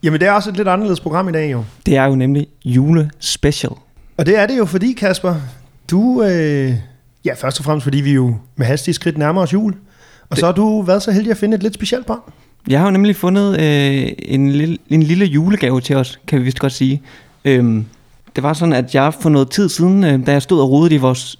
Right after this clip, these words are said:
Speaker 2: øh, gigantiske bunke af kassettebånd, øhm, fandt det her, øh, hjemmeoptaget bånd, hvor det eneste, der står udenpå, er radioprogram fra Thule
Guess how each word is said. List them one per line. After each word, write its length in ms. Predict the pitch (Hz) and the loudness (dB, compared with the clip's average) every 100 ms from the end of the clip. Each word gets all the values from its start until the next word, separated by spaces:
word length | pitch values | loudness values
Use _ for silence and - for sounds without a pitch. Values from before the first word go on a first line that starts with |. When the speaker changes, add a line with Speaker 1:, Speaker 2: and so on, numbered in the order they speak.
| - | -2
Speaker 2:
øh, 300 | 135 127 - - | 2 2 -2 -8
gigantiske 460 | - 156 160 143 127 | -4 -2 0 -2 0
bunke 380 | 131 143 165 | 2 2 0
af 80 | 135 | -2
kassettebånd, 480 | 135 143 147 131 117 - _ _ _ _ _ | -2 0 0 0 -4 -8 _ _ _ _ _
øhm, 260 | 135 123 123 | 2 4 4
fandt 380 | - 175 180 - | 0 -4 -2 0
det 80 | |
her, 180 | 165 147 127 - | 2 2 -2 -4
øh, 360 | 127 127 120 - - | 0 2 2 -2 -6
hjemmeoptaget 640 | 131 135 170 156 - 131 120 | -4 0 2 0 0 0 0
bånd, 220 | 135 151 - _ _ _ _ _ | 0 -2 -6 _ _ _ _ _
hvor 120 | - 143 | -2 -2
det 100 | - | 0
eneste, 380 | 160 202 180 135 | 2 2 2 0
der 80 | 123 | -2
står 360 | - 156 139 | -2 -2 0
udenpå, 400 | - 143 147 135 - | 2 2 4 0 2
er 140 | 120 117 _ _ _ _ | -2 -2 _ _ _ _
radioprogram 800 | - 156 - 120 123 123 110 - | -4 -4 -2 -4 -2 -4 -4 -8
fra 200 | - 127 127 | -6 -6 -4
Thule 460 | - 160 175 165 | -2 0 2 0